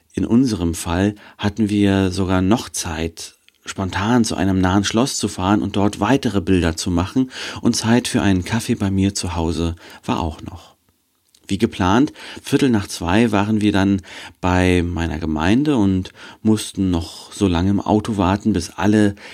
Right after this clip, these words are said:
Gäste im Gottesdienstraum waren. Warum haben wir uns für eine Uhrzeit von vierzehn Uhr dreißig für die Zeremonie entschieden?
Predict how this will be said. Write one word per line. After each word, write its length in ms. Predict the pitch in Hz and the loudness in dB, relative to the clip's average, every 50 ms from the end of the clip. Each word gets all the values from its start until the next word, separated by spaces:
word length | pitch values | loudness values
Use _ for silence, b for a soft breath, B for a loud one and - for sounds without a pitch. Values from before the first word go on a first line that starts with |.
| B B | B B
Gäste 380 | - 90 95 - - - 104 87 | -2 -2 -2 -2 -4 -4 -4 -2
im 200 | 69 92 90 82 | 0 0 -2 0
Gottesdienstraum 880 | 87 87 85 82 - - 90 80 76 - - - 50 55 53 50 - | -2 -4 -4 -4 -6 -6 -6 -6 -6 -8 -12 -10 -10 -10 -8 -8 -10
waren. 400 | - - - - - - - - - _ _ _ _ _ _ _ _ _ _ _ _ _ _ _ _ _ _ _ _ _ _ _ _ _ - | -10 -10 -10 -12 -14 -14 -16 -18 -20 _ _ _ _ _ _ _ _ _ _ _ _ _ _ _ _ _ _ _ _ _ _ _ _ _ -2
Warum 340 | 110 127 131 139 131 120 | 0 0 2 0 0 0
haben 160 | 127 123 123 117 | 2 0 2 2
wir 120 | 101 - | 2 2
uns 280 | 104 110 107 - - B B B B B B | 2 2 2 0 -2 B B B B B B
für 140 | - - 69 | 0 2 4
eine 200 | 95 107 101 - | 4 4 4 4
Uhrzeit 520 | - 117 131 135 - - 110 98 92 - | 4 4 4 2 2 0 0 -2 -2 -2
von 180 | - 101 92 90 | -2 -4 -6 -4
vierzehn 400 | - - 104 101 - - 95 80 | -2 -2 -2 -2 -2 -4 -4 -4
Uhr 60 | 82 | -4
dreißig 480 | - 76 87 95 98 - 80 80 - | -2 -2 -2 -2 -2 -2 -4 -6 -6
für 100 | - 95 | -4 -2
die 140 | 87 95 90 | -2 -2 -2
Zeremonie 540 | - - - 113 120 123 131 139 123 95 - | -4 -4 -2 0 2 2 4 4 4 4 2
entschieden? 500 | - - - - - - - - - | 0 -4 -6 -8 -10 -10 -12 -14 -16